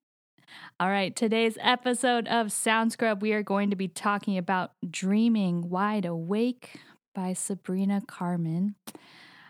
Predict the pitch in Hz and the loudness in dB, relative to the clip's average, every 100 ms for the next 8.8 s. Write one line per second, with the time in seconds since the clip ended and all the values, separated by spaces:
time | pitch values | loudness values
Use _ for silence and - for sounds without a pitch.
0 | - - 196 190 190 247 285 311 277 302 | -14 -4 0 2 4 4 6 4 2 2
1 | 311 262 269 269 277 - - 208 220 220 | 2 2 2 4 2 0 -2 0 0 2
2 | 214 208 185 202 254 262 208 185 180 175 | 2 2 2 2 2 0 -2 -2 0 0
3 | - - 190 190 202 175 226 226 220 - | 0 0 2 2 2 2 2 2 2 -2
4 | 220 233 - 262 254 226 196 196 254 190 | 0 0 2 2 2 2 0 2 2 2
5 | 254 - - - - - 190 185 196 220 | 0 -6 -8 -8 -10 -4 0 2 2 0
6 | - - 220 214 208 202 196 - _ _ | -2 0 2 4 4 2 0 -2 _ _
7 | - 190 202 220 - 208 208 214 - 208 | -6 -2 0 0 0 -2 0 0 0 0
8 | 196 185 - 175 202 240 - - | 0 0 -4 -2 -2 -4 -8 -10